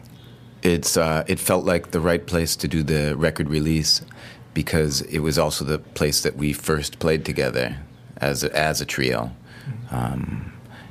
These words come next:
Speaker 1: and so it felt nice to bring it back home to where we started.
Speaker 2: Very nice, yeah. And, uh, talking about the musicians that,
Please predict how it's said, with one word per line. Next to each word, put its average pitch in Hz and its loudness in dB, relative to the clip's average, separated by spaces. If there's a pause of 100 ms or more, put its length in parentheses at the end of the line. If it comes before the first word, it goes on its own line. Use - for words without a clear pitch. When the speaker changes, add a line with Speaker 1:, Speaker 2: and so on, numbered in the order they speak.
(160)
Speaker 1:
and 65 2
so 65 0
it 62 -2
felt 69 0
nice 67 0
to - -6
bring 71 2
it 71 -2
back 69 0
home 73 0 (380)
to - -6
where 65 0
we 69 -2
started. 71 0 (880)
Speaker 2:
Very 127 4
nice, 120 2 (200)
yeah. 127 2 (640)
And, 127 4
uh, 127 4
talking 160 4
about 123 4
the 131 4
musicians 123 4
that, 113 2